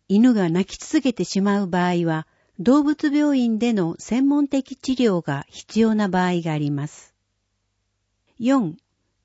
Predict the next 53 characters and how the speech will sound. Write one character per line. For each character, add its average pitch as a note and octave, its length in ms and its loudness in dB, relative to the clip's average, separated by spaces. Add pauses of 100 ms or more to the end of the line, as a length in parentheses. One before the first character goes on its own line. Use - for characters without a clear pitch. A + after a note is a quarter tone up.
犬 B3 300 4
の B3+ 160 4
匂 A#3+ 320 2
い。 D3 180 -6 (1080)
排 D4 240 0
泄 D4+ 320 -4
物 A3+ 240 -4
な G#3+ 160 0
ど F#3 100 0
の E3 220 0
ゴ E3+ 140 0
ミ A3+ 180 2
や E3+ 240 -4 (100)
犬 A#3+ 260 2
の A#3+ 140 2
匂 B3+ 300 4
い B3+ 80 2
な F#3 180 -2
ど E3+ 160 -2
は、 D#3 180 -6 (520)
一 A3 120 -4
緒 - 220 -4
に C#4+ 160 4
暮 B3 180 -2
ら C4 80 0
す - 140 -16
飼 C4 140 -2
い D4+ 100 4
主 C4+ 240 0
は E3+ 140 -2
気 - 200 -2
に B3 140 4
な A3 160 2
ら C4+ 120 0
な C4+ 160 2
く - 100 -16
て G3+ 160 -4
も、 E3 240 -4 (480)
他 F3+ 120 -2
人 A#3 260 2
に A3+ 140 2
は D#3+ 180 -4 (100)
気 G#3 120 -4
に B3+ 120 2
な D#4 140 4
る B3 140 0
場 F3 160 -2
合 G3+ 140 -2
が F#3 120 -4
あ F3+ 40 -2
り F3 120 -4
ま D#3+ 160 -6
す。 - 200 -20